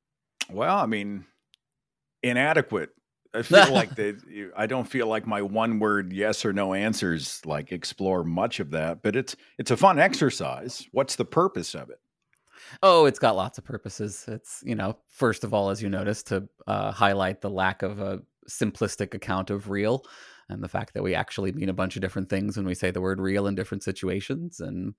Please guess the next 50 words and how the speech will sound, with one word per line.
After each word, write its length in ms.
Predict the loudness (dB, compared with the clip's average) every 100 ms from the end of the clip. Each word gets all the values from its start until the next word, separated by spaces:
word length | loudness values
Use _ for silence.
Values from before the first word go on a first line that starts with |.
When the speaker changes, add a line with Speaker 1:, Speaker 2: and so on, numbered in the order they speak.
| _ _ _ _
Speaker 2:
you 100 | 0
know, 180 | 2 2 0
games 240 | 0 2
like 180 | 0 2
that. 240 | 2 2
And, 100 | 2
uh, 140 | 0 0 -2
it's 120 | 4
also 300 | 4 6 6
a 240 | 6 4 2
fun 180 | 2 2
way 100 | -2
to 80 |
torture 500 | -2 -4 -2 -2 -2 -6 -20 -20 -20 _ 2
philosophers 580 | 6 6 4 -2 -2 -2
in 100 | -2
particular 560 | -2 -2 0 0 0
who 80 | -2
spend 240 | -2 -2 0
a 40 |
lot 160 | 0 0
of 100 | -2
time 260 | -4 -4
thinking 300 | -4 -6 -4
about 320 | -2 0 0 -4 _
one 340 | -6 2 2 2
Speaker 1:
<laughs> 20 |
Speaker 2:
tiny 380 | 0 0 0 -4
portion 460 | -2 -2 -2 -2
of 100 | -2
this 220 | -4 -2 6
list 480 | 6 6 -2 -12 -14 -20 -20 -8 -2
and 200 | 0 2
when, 260 | 2 0 2
when, 380 | 2 2 2 2
and 200 | 4 6
never 240 | 6 6
have 220 | 4 2
to 100 | 0
answer 340 | -2 -2 2 4
all 160 | 4
of 80 | 2
the 60 | 0
questions 380 | -4 -4 -6 -8
at 80 |
the 60 | -8
same 220 | -8 -8
time. 400 | -6 -6 -6 -10 -10
And 120 | -12
so 280 | -10 -12